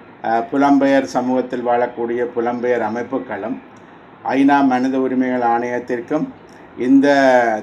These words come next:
தீர்மானத்தை நிறைவேற்றுவதற்கு முன்னின்றுழைத்த சகல நாடுகளுக்கும் எவ்வளவு தூரம் ஐநா மனித உரிமைகள் ஆணையகமும்,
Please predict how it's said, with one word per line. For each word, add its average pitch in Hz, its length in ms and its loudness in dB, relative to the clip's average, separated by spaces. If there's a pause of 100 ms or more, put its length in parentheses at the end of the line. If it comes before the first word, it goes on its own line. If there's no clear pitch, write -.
தீர்மானத்தை 135 880 2
நிறைவேற்றுவதற்கு 131 880 -2
முன்னின்றுழைத்த 127 960 -2
சகல 135 480 0
நாடுகளுக்கும் 123 920 -4 (640)
எவ்வளவு 151 420 4
தூரம் 151 680 0 (160)
ஐநா 143 440 2
மனித 131 340 0
உரிமைகள் 131 540 0
ஆணையகமும், 131 680 0